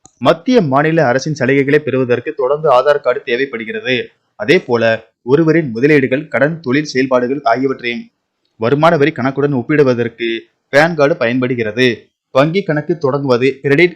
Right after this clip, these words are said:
அல்லது டெபிட் கார்டு வாங்குவது, டிமேட் கணக்கு தொடங்குவது உள்ளிட்ட பிற சேவைகளுக்கும் பான் கார்டு கட்டாயம் ஆகும். ஆதார் கார்டு, பான் கார்டு மூலமாக வங்கிகளில்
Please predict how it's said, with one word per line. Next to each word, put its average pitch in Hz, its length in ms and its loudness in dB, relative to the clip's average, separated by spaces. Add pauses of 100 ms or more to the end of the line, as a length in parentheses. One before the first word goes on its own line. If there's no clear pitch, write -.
(100)
அல்லது 135 260 0
டெபிட் 139 320 -4
கார்டு 127 240 2
வாங்குவது, 123 380 -2 (240)
டிமேட் 170 360 0
கணக்கு 139 320 -6
தொடங்குவது 143 380 0
உள்ளிட்ட 127 240 -2 (100)
பிற 147 220 2
சேவைகளுக்கும் 131 520 -2 (440)
பான் 175 260 2
கார்டு 147 260 2
கட்டாயம் 127 480 0
ஆகும். 113 300 -4 (320)
ஆதார் 160 440 4
கார்டு, 143 280 6
பான் 143 260 4
கார்டு 139 240 4
மூலமாக 131 460 0
வங்கிகளில் 135 500 0